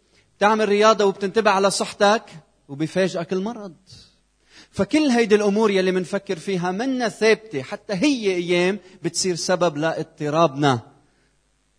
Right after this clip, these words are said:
بتفكر إنه تكون عندك عيلة، بعدين بتكبر، يمكن عيلتك ما يهتموا فيك، فبتعيش لوحدك. فكل هالأمور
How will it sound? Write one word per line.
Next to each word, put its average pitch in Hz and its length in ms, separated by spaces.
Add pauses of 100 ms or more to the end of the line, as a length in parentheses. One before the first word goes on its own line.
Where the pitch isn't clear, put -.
بتفكر 185 520
إنه 170 160
تكون 180 260
عندك 170 360
عيلة، 165 400
بعدين 139 380
بتكبر، 143 540 (500)
يمكن 135 260
عيلتك 165 480
ما 175 100
يهتموا 185 480
فيك، 196 480 (520)
فبتعيش 135 760 (420)
لوحدك. 127 500
فكل 226 320
هالأمور 160 680